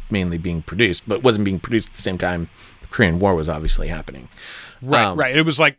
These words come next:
Speaker 2: fifteen years after the
Speaker 1: Right.
Speaker 2: events. So they were sort of nostal-, they were looking nostalgically, and so therefore a little removed. Yeah, you're right.
Speaker 1: And,
Speaker 2: But still,
Speaker 1: and obviously,
Speaker 2: forward thinking.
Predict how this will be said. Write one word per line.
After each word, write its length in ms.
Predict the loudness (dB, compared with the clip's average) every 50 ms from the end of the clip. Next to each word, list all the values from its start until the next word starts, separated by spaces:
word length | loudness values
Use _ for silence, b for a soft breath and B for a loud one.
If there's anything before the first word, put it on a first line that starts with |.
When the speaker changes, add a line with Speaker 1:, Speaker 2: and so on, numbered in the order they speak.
| _
Speaker 2:
fifteen 500 | -20 -20 -8 0 0 0 2 2 -2 -2 0
years 260 | -2 -2 -2 -2 -2
after 400 | -2 -2 -4 -4 -2 -4 -2 0
the 80 | 2
Speaker 1:
Right. 140 | 2 2 2 2
Speaker 2:
events. 440 | 0 -2 -2 -2 -4 -6 -6 -6 b b b b b b b b _ -20 -20 _
So 200 | -8 2 4 4
they 140 | 6 6 4
were 100 | 4 2
sort 200 | 0 0 -2 -2
of 80 | -4 -4
nostal-, 420 | -6 -6 -6 -2 -2 -4 -4 0
they 80 | 0 2
were 140 | 2 2 2
looking 320 | 0 -2 -2 -4 -4 -4
nostalgically, 760 | -4 -2 2 4 4 4 4 2 -4 -4 -4 -4 -4 -4 -6 b b b b b b b
and 320 | _ -6 -6 -6 -4 -4 -2
so 160 | 0 0 2
therefore 340 | 2 2 -2 0 -2 -2 -2
a 40 | 0
little 220 | 0 -2 -4 -4
removed. 420 | -6 -6 -8 -8 -8 -10 -10 -12 -12
Yeah, 140 | -12 -12 -10
you're 120 | -8 -2
right. 160 | 0 0 0
Speaker 1:
And, 140 | 0 -2 -6
Speaker 2:
But 80 | -8 -6
still, 320 | -6 -4 0 2 2 4 4
Speaker 1:
and 140 | 2 4 4
obviously, 540 | 2 0 0 0 -2 -2 -2 -4 -4 -4
Speaker 2:
forward 340 | -2 -2 -2 0 -2 -4 -4
thinking. 240 | -6 -12 -12 -12 -14